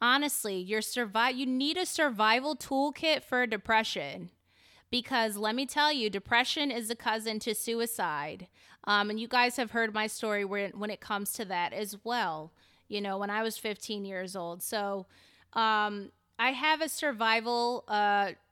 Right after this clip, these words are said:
toolkit, you know, for depression. You know, every day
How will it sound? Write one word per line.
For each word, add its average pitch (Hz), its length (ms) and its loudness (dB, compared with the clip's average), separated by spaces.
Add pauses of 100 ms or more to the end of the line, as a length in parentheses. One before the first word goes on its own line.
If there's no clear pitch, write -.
(340)
toolkit, 311 560 -2 (120)
you 233 140 -2
know, 208 160 0
for 226 240 -2
depression. 190 760 -4 (460)
You 254 140 2
know, 254 460 2 (380)
every 285 320 2
day 240 340 4